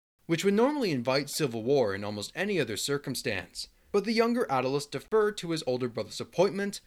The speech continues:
and served as a valuable ally, a move which probably helped earn him the epithet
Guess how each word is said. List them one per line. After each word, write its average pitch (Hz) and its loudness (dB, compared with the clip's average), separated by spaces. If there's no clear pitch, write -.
and 190 0
served 208 4
as 131 2
a 123 0
valuable 143 0
ally, 104 -2
a 165 0
move 170 6
which - 0
probably 156 0
helped 135 0
earn 175 -2
him 117 -4
the 131 -2
epithet 156 -2